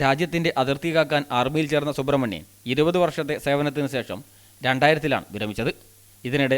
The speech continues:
മഹാരാഷ്ട്ര, പഞ്ചാബ്, രാജസ്ഥാൻ, ഉത്തർപ്രദേശ്, കാശ്മീർ തുടങ്ങിയ സംസ്ഥാനങ്ങളിലൊക്കെ സേവനമനുഷ്ഠിച്ചു. ആയിരത്തി തൊള്ളായിരത്തി തൊണ്ണൂറ്റിയൊൻപതിൽ പാകിസ്ഥാനുമായി നടന്ന കാർഗിൽ യുദ്ധത്തിലും പങ്കെടുത്ത് തന്റെ യുദ്ധവീര്യവും തെളിയിച്ചിട്ടുണ്ട് സുബ്രഹ്മണ്യൻ.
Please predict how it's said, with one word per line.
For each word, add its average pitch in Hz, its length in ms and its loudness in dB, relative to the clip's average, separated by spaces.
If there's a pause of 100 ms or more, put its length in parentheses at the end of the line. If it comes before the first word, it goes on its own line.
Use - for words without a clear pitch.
(140)
മഹാരാഷ്ട്ര, 135 520 0 (140)
പഞ്ചാബ്, 131 420 0 (220)
രാജസ്ഥാൻ, 131 420 -2 (160)
ഉത്തർപ്രദേശ്, 131 600 -4
കാശ്മീർ 120 420 -2
തുടങ്ങിയ 131 320 -2
സംസ്ഥാനങ്ങളിലൊക്കെ 127 760 -4 (480)
സേവനമനുഷ്ഠിച്ചു. 113 720 -4 (760)
ആയിരത്തി 113 280 0
തൊള്ളായിരത്തി 127 420 0 (100)
തൊണ്ണൂറ്റിയൊൻപതിൽ 120 640 -2 (420)
പാകിസ്ഥാനുമായി 175 680 2
നടന്ന 151 300 0 (100)
കാർഗിൽ 131 380 0
യുദ്ധത്തിലും 147 360 0
പങ്കെടുത്ത് 135 460 -2
തന്റെ 120 240 -2
യുദ്ധവീര്യവും 131 580 0
തെളിയിച്ചിട്ടുണ്ട് 120 500 -6 (120)
സുബ്രഹ്മണ്യൻ. 107 440 -2